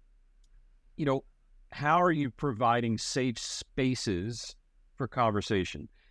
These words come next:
And that might not even be with the board members. It might be, are you providing options for counseling for your people so they can go, if you're starting to feel like, uh, there might be an issue,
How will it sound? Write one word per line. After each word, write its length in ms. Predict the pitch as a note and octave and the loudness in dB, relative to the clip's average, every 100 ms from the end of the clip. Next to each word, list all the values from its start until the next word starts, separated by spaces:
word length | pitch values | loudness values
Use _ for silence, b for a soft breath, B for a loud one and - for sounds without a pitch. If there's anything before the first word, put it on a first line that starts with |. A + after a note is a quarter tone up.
| - | -4
And 120 | D3+ | 2
that 140 | F#3+ | 4
might 220 | F3+ F3 D3+ | 4 2 2
not 120 | B2+ | 0
even 220 | B2 A#2 | 0 -2
be 460 | G#2 A#2+ A#2 A2 G#2+ | 0 0 0 -2 -6
with 320 | G2+ A#2 B2 | -2 -2 0
the 80 | - | -4
board 380 | F#2+ G#2+ B2 A#2 | -2 0 0 -2
members. 380 | E2 - E2 G2+ | -8 -6 -6 -6
It 100 | G2+ | 0
might 300 | G#2+ G#2 G#2+ | 2 0 0
be, 340 | A2 G#2 G#2 _ _ _ _ - | -2 0 -4 _ _ _ _ -4
are 80 | |
you 100 | G#2+ | -2
providing 560 | G#2+ A#2 A2+ A#2 A#2 A2 | 0 -2 0 2 2 0
options 500 | G#2+ G#2+ - - A2+ | 0 0 -2 -6 -8
for 160 | - A2 | -8 -10
counseling 680 | - C#3 B2+ - A#2 E2+ E2 | -8 -2 -2 0 0 0 -2
for 120 | - | 0
your 160 | G2 F2+ | 0 0
people 420 | - G2 - D#2 | 0 -2 -2 -4
so 200 | - G#2+ | 0 0
they 160 | F#2+ G#2 | 2 0
can 160 | G2+ | 2
go, 220 | F#2 G#2+ - b b | 2 2 0 b b
if 100 | A#2+ | -2
you're 100 | A#2 | 0
starting 800 | - - - C3+ C#3 C#3+ C#3 B2+ | 0 -4 -2 2 2 2 2 0
to 180 | - A2 - | -2 -4 -4
feel 680 | - A#2 A2+ G2 F2 E2+ E2+ - - - - | -2 0 2 0 0 -2 -6 -16 -20 -20 -8
like, 520 | G#2 G2 G2 - - - | 0 2 2 0 -18 -6
uh, 420 | G2 G2 F#2 F2 E2 - _ _ _ _ | 0 4 4 2 -2 -14 _ _ _ _
there 120 | - G#2 | -2 2
might 260 | G2+ G2+ | 4 2
be 160 | - G#2 | 2 0
an 80 | G2+ | 2
issue, 400 | G2+ - F#2+ | 0 -2 -4